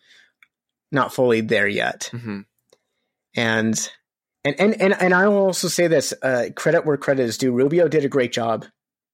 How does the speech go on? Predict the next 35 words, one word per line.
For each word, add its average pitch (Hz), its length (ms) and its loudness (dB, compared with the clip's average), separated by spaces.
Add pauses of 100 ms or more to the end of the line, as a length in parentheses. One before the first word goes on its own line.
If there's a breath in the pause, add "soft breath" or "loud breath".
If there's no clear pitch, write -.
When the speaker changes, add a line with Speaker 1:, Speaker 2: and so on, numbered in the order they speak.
(300)
Speaker 1:
Rubio 160 400 4
was 127 200 2
hounding 139 680 0
Conley 107 640 -4
the 120 140 -2
entire 113 460 -2
game. 104 260 -4
Speaker 2:
Oh, 117 160 2
he 180 180 -4
wanted 139 380 2
to 110 60 -8
win 117 160 0
Speaker 1:
And 131 200 0
Speaker 2:
that 120 40 -4
game 131 140 2
Speaker 1:
Rubio, 156 200 2
Speaker 2:
so 143 300 4
bad. 90 240 -4 (300)
Speaker 1:
and 170 160 0
Rubio 262 300 2
knows 262 280 2
those 254 160 2
plays. 254 440 -2 (220 loud breath)
Ru-, 190 220 2
uh, 190 160 0
like, 190 200 2
Ru-, 170 420 0 (580)
we 196 140 2
didn't 202 180 2
talk 196 200 0
about 175 220 0
this 156 180 0
enough. 139 300 0 (100)
Rubio 254 400 2
knows 139 800 0